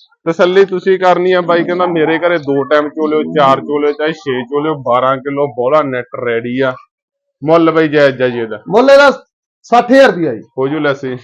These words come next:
Speaker 2: ਕਰ ਦਿਆਂਗੇ ਮਾਨਤਾਨ ਜੀ।
Speaker 1: ਠੀਕ ਆ ਜੀ, ਜਾਇਜ਼ ਮੁੱਲ ਕੀਤਾ। ਬਾਈ ਕਹਿੰਦਾ ਸੱਠ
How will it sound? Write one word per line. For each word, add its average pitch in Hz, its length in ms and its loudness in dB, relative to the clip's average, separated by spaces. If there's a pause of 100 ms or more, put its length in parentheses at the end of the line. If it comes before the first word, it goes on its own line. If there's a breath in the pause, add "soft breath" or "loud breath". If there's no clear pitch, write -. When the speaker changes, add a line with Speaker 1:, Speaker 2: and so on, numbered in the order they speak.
(420)
Speaker 2:
ਕਰ 254 120 4
ਦਿਆਂਗੇ 226 240 4
ਮਾਨਤਾਨ 143 440 -4
ਜੀ। - 0 -
Speaker 1:
ਠੀਕ 123 280 -4
ਆ 117 60 0
ਜੀ, 110 260 -10 (160)
ਜਾਇਜ਼ 131 260 0
ਮੁੱਲ 143 260 -4
ਕੀਤਾ। 143 280 -4
ਬਾਈ 139 200 -2
ਕਹਿੰਦਾ 151 200 -8
ਸੱਠ 135 280 -2